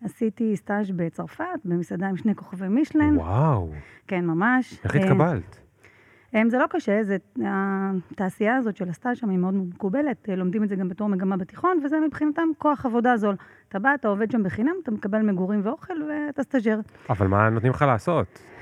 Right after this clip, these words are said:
Speaker 1: הכל, הכל. אבל מה? זה מפחיד ממש. כלומר, הם רציניים, אתה יודע, הם שם מישהו מאבד כוכב, מישלן הוא מתאבד. אז העבודה במטבח מאוד מלחיצה. לא מדברים מילה אנגלית, הכל בצרפתית, הכל מלחיץ. אני מדברת צרפתית, אבל לא מהבית או משהו, כלומר, אני למדתי את זה.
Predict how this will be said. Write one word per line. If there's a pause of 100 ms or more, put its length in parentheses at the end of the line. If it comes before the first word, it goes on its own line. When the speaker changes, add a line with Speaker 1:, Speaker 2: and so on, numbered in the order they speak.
(120)
Speaker 1:
הכל, (320)
הכל. (100)
אבל
מה?
זה
מפחיד
ממש.
כלומר,
הם
רציניים,
אתה
יודע,
הם
שם
מישהו
מאבד
כוכב,
מישלן
הוא
מתאבד. (1080)
אז
העבודה (140)
במטבח
מאוד
מלחיצה. (560)
לא
מדברים
מילה
אנגלית, (200)
הכל
בצרפתית,
הכל
מלחיץ.
אני
מדברת
צרפתית,
אבל
לא
מהבית
או
משהו,
כלומר,
אני
למדתי
את
זה.